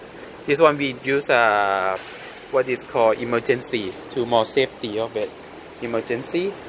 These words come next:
okay. So two twenty volt in, and then, um, this is the line, okay, the black line, and then it's go into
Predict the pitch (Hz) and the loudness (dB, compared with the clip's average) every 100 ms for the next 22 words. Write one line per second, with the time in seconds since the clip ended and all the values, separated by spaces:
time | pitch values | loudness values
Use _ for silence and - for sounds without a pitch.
0 | - 117 143 151 175 - - - - - | -10 -4 0 0 -2 -10 -16 -16 -16 -16
1 | - - - - 113 113 113 147 127 147 | -14 -14 -14 0 2 4 2 0 2 2
2 | 143 139 135 139 160 170 - - - - | 2 2 4 6 6 2 -4 -16 -14 -14
3 | - - - 143 160 202 220 - - - | -16 -10 -2 2 2 0 -4 -12 -16 -16
4 | - - 123 120 127 131 135 117 110 107 | -12 -2 0 4 2 2 2 4 4 4
5 | 107 98 95 92 - - - - - - | 2 -2 -6 -12 -14 -14 -16 -16 -16 -16
6 | - - - 135 151 123 120 107 101 92 | -16 -8 0 4 4 6 6 6 6 2
7 | 110 117 113 107 98 101 107 - 131 151 | 2 4 4 0 -6 -8 -8 0 2 2
8 | 170 147 110 123 123 - 120 120 123 143 | -4 -6 -4 0 0 0 0 2 2 2
9 | 175 175 - - - - - 110 117 127 | -2 -8 -16 -18 -18 -14 -10 -4 -4 -4
10 | 113 - 120 117 101 113 113 - 110 110 | -10 2 4 4 4 -4 -6 -4 0 4
11 | 110 104 101 101 98 101 101 | 6 6 6 4 2 4 4